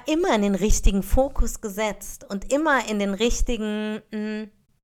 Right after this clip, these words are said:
mit der richtigen Intention dahinter. Und es ist nicht wie so ein, wie so ein, äh, Gießkannenprinzip, also dass man einmal von <laughs> oben jede Menge positive Affirmationen und Manifestationen draufgießt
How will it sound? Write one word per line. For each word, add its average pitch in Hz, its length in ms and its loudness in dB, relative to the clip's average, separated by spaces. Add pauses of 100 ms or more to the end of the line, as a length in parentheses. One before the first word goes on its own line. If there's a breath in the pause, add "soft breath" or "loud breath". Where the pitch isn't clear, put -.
(1300)
mit 208 200 -4
der 214 140 -2
richtigen 247 380 0
Intention 220 880 2
dahinter. 202 640 -4 (1120 soft breath)
Und 220 140 -4
es 226 120 -6
ist 269 160 -4
nicht 320 300 0
wie 262 120 -2
so 226 160 0
ein, 233 300 -2 (280 soft breath)
wie 220 180 -8
so 220 160 -4
ein, 214 760 -6
äh, 202 240 -6
Gießkannenprinzip, 196 1500 2
also 175 220 -6
dass 196 160 -6
man 214 160 -6
einmal 269 340 -4
von 277 200 -2
<laughs> 262 160 6
oben 240 340 2
jede 208 240 -2
Menge 208 240 -4
positive 214 640 -10
Affirmationen 202 800 -6
und 185 120 -8
Manifestationen 220 1200 -10
draufgießt 220 720 -10